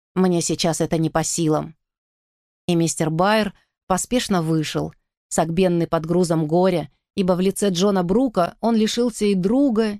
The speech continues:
и брата, и занять опустевшее место было некому. В тот день в доме царила необычная тишина.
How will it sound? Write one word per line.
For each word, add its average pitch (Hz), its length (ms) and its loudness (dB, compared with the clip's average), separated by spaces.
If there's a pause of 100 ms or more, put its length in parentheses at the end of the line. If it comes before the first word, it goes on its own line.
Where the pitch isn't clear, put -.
и 180 100 0
брата, 160 640 -2 (520)
и 190 60 0
занять 175 420 0
опустевшее 160 720 -2
место 180 540 -2 (420)
было 185 260 2
некому. 151 680 -2 (1400)
В - 100 -16
тот 175 200 0
день 247 360 0 (460)
в 185 140 0
доме 247 300 2
царила 185 420 0
необычная 170 640 -2
тишина. 151 680 -4